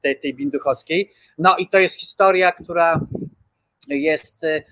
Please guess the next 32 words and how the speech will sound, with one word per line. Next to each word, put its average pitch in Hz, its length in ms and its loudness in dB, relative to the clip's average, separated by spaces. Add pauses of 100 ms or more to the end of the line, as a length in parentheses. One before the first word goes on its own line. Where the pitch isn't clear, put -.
(100)
związana 156 440 -4
z - 80 -14
przyjęciami, 165 960 -2 (260)
e, 131 220 -2
w 131 60 -14
ro-, 143 160 -10 (220)
w 151 120 -12
mojej 151 240 -4
rodzinie, 147 560 -6 (160)
<clears throat> 143 340 -16
rodzinie 147 320 -10
ojca, 151 300 -2
e, 131 840 -6
w 123 320 -20
ich 151 200 -14
ogromnym 160 640 -2
mieszkaniu 147 720 -2 (260)
na 143 360 0 (220)
ulicy 147 380 -16
Willowej 147 560 2
na 131 100 -10
warszawskim 131 500 -14 (200)
Mokatowie, 143 500 -6
w - 120 -12
takiej 143 180 -18
starej 151 300 -2
przedwojennej 139 500 -10
kamienicy. 135 460 -10
Oni 131 140 -14
mieli 135 140 -12
tam 135 360 -8
mieszkanie, 139 520 -4